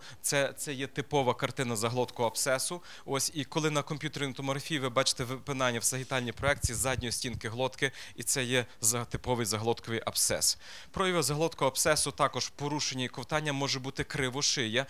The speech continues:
може бути висока температура, і болючість при ковтанні деколи не виражена,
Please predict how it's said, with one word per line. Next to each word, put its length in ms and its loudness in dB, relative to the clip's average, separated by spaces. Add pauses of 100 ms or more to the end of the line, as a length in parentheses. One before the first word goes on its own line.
(180)
може 280 0
бути 260 -4
висока 400 2
температура, 720 -2 (260)
і 180 -2
болючість 640 -2
при 100 -4
ковтанні 360 -4
деколи 400 -2
не 120 -2
виражена, 440 -2